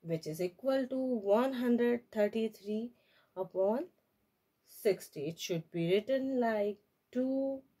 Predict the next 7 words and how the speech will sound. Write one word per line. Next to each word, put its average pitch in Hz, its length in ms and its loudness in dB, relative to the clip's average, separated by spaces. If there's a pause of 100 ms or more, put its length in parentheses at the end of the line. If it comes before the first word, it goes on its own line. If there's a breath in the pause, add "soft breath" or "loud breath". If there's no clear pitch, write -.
and 185 480 0
thirteen 240 460 0
upon 190 500 -4 (100)
sixty. - 840 -10 (4000)
Now 196 320 0
add 185 360 2
three 302 400 -2